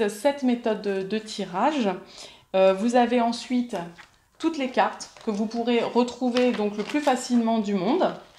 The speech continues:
Et puis, les dernières cartes éléments que vous avez vues.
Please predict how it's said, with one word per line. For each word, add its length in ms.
Et 160
puis, 500
les 340
dernières 400
cartes 300
éléments 460
que 180
vous 240
avez 200
vues. 440